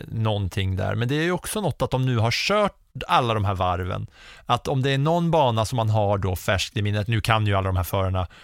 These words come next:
banorna utan till. Man har sett liksom Perez köra blindfolded med, med en ratt på en bana genom att bara lyssna på motorerna och så vidare. Men att de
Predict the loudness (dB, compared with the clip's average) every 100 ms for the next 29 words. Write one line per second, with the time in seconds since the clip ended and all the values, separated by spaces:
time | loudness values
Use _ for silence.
0 | -6 0 2 2 2 2 0 0 0 0
1 | -2 -2 -2 0 0 -2 -4 -8 -6 -4
2 | -4 -6 0 2 4 2 0 0 2 2
3 | 2 2 2 0 -2 -2 -2 -2 -2 -4
4 | -6 -12 -20 -8 -4 0 0 -2 -2 0
5 | 2 0 0 -2 -2 -2 0 0 0 -2
6 | -2 -2 -2 0 0 0 0 -2 -4 -4
7 | -2 -2 -4 -6 -16 -8 -2 0 -2 0
8 | 0 2 -2